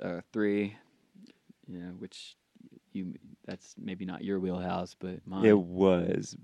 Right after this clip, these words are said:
Speaker 2: but, like, I also had a friend, like, in the fifth grade when those games started coming out, and he was, I lo-, I had Twitch years before Justin T V, which then became Twitch,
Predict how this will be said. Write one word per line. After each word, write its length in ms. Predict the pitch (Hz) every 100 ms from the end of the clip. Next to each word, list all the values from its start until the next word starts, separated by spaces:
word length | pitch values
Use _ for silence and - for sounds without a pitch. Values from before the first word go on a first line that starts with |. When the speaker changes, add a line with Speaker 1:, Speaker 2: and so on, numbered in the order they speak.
| -
Speaker 2:
but, 120 | 101
like, 200 | 98 -
I 60 | 107
also 280 | 110 - 107
had 120 | 95
a 60 | 90
friend, 560 | - 104 101 95 95 95
like, 180 | 95
in 160 | - 95
the 80 | 87
fifth 300 | - 107 90
grade 240 | 101 98 95
when 140 | 95
those 220 | 95 87
games 200 | 90 92
started 180 | - 95
coming 280 | - 95 95
out, 240 | 95 95 - - - _ -
and 460 | 110 101 95 92 82 _ _ _ _ _ _ _ _ _
he 140 | 117
was, 160 | 117 110 - _ _ -
I 120 | 107
lo-, 300 | 98 98 - - - _ _ _ _ _
I 120 | 101
had 200 | 110 95
Twitch 600 | - - 107 101 85 - - _
years 420 | 98 120 113 95
before 560 | 101 - 110 101 95 - _ _ _ _ _
Justin 420 | - 117 101 110
T 280 | 98 - 107
V, 320 | 95 104 101 - - - _ _ _ _ _ _ _ _
which 220 | 107 95
then 240 | - 104 98
became 380 | 95 - 92 90
Twitch, 460 | - - - -